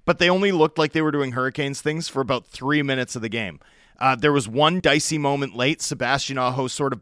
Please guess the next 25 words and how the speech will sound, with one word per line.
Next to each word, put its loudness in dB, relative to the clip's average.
beat -10
J -2
T -8
Miller -2
up -4
high, -6
um, -2
and 0
then -2
used -2
that 4
advantage, -4
pressed -4
it -8
down -4
low. -2
Uh, 4
I, 0
I -2
can't -4
remember 2
if -2
it -2
was -2
a -4